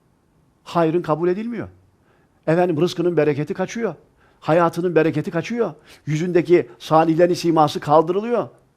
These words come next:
Duan kabul edilmiyor. Hayrın kabul edilmiyor. Allah Allah. Namazı görüyor musun? Namaz adeta, efendim, şifre. Namazı kıl,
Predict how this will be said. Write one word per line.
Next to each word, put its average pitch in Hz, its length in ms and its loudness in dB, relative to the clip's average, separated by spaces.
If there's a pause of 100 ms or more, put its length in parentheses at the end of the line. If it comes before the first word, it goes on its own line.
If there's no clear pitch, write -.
(260)
Duan 160 240 2
kabul 170 300 2
edilmiyor. 202 540 -4 (300)
Hayrın 170 380 2
kabul 165 280 0
edilmiyor. 226 600 -4 (1200)
Allah 135 440 0
Allah. - 300 -10 (100)
Namazı 185 360 0
görüyor 226 280 0
musun? 120 360 -8
Namaz 156 400 0
adeta, 180 580 0 (200)
efendim, 165 300 0
şifre. - 520 -6 (1800)
Namazı 190 380 4
kıl, 262 260 0